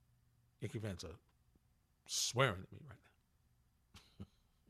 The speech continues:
How will you hold on? What will you do? There, there's gotta be a sense of urgency for this front office to try to get something done. And I'm sure there is.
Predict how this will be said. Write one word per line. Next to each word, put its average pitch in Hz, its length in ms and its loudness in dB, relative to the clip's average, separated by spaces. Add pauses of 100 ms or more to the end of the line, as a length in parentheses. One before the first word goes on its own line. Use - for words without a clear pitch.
(1200)
How 208 240 12
will 202 200 12
you 202 220 10
hold 214 240 12
on? 226 420 4 (1160)
What 190 260 12
will 202 140 12
you 220 160 10
do? 247 260 6
There, 180 200 8
there's 156 320 4
gotta 180 320 10
be 180 180 8
a 147 80 8
sense - 400 4
of 127 140 6
urgency 135 600 4 (600)
for 127 100 4
this 143 340 6
front 131 280 4
office 143 320 6
to 117 100 -2
try 127 160 4
to 117 80 4
get 110 160 0
something 135 320 0
done. 196 220 0 (120)
And 233 120 8
I'm 285 80 8
sure 202 200 10
there 107 200 6
is. 220 360 0